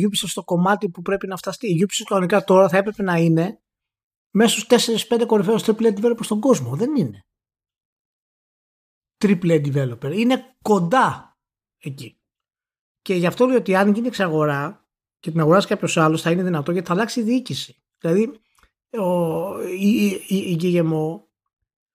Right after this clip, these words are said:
δεν ξέρω, ρε Σιμάνο, αν έχουν τέτοια διάθεση να κάνουν αυτό το πράγμα στη Ubisoft. Να πούνε, «Πάρε το ρίσκο σου και βγάλε ό,τι γουστάρεις», και να αλλάξουν δηλαδή την κουλτούρα ολόκληρα του πώς λειτουργεί η εταιρεία.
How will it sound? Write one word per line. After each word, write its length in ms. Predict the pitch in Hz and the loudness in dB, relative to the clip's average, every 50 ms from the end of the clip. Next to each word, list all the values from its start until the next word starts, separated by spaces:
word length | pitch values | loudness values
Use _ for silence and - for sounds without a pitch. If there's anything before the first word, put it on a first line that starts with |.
| _ _ _ _ _ _ _ _ _ _ _ _ | _ _ _ _ _ _ _ _ _ _ _ _
δεν 120 | - 311 311 | -4 -4 -2
ξέρω, 300 | 320 - 330 320 302 247 | 0 2 4 4 4 4
ρε 80 | 196 | 2
Σιμάνο, 460 | 170 - - 175 175 165 156 151 156 156 | 0 -2 -2 0 0 0 0 -2 -2 -4
αν 140 | 151 156 | -2 -2
έχουν 220 | 151 139 139 147 139 | -2 -4 -4 -6 -6
τέτοια 260 | 147 147 135 135 123 | -6 -4 -4 -6 -6
διάθεση 540 | 127 139 139 127 120 - - - - - 151 | -4 -4 -6 -6 -8 -10 -12 -12 -10 -8 -8
να 100 | 143 135 | -8 -6
κάνουν 280 | 135 151 135 127 127 | -4 -4 -6 -6 -8
αυτό 180 | 135 135 - - | -10 -14 -12 -12
το 60 | 131 | -12
πράγμα 260 | 135 131 127 123 117 | -10 -10 -12 -12 -14
στη 240 | - - - 123 120 120 | -16 -14 -12 -12 -12 -14
Ubisoft. 340 | 120 117 - - - - - | -16 -16 -16 -18 -18 -12 -6
Να 160 | - 160 151 | -4 -4 -2
πούνε, 220 | - - 170 160 156 | 0 2 2 2 2
«Πάρε 320 | - - 175 165 160 156 | 2 2 2 4 4 2
το 160 | - - 156 | 0 0 0
ρίσκο 240 | 151 160 151 - 165 | 0 0 -2 -4 -6
σου 160 | 135 - 165 | -10 -10 -10
και 160 | 156 - 156 147 | -8 -6 -6 -6
βγάλε 320 | 143 143 156 156 151 147 | -4 -4 -2 -2 0 -2
ό,τι 80 | 139 143 | -2 -4
γουστάρεις», 460 | 139 139 - - 160 147 143 - - | -6 -8 -6 -4 -4 -4 -4 -6 -8
και 80 | - | -6
να 100 | 165 151 | -4 -2
αλλάξουν 400 | 147 156 160 165 165 - - 165 | 2 4 4 4 2 2 -2 -6
δηλαδή 160 | 143 139 139 139 | -6 -6 -6 -6
την 100 | - 135 | -8 -8
κουλτούρα 400 | 135 135 135 135 156 151 143 139 | -6 -6 -6 -2 -2 -2 0 0
ολόκληρα 300 | 143 147 143 147 143 135 | 0 0 -2 -2 -8 -12
του 80 | - | -8
πώς 160 | - - 143 | -4 -4 -4
λειτουργεί 340 | 139 139 - 135 127 123 127 | -4 -4 -8 -10 -10 -8 -10
η 20 | 120 | -10
εταιρεία. 480 | 117 - 127 117 113 110 104 - - | -10 -10 -12 -12 -12 -14 -16 -18 -20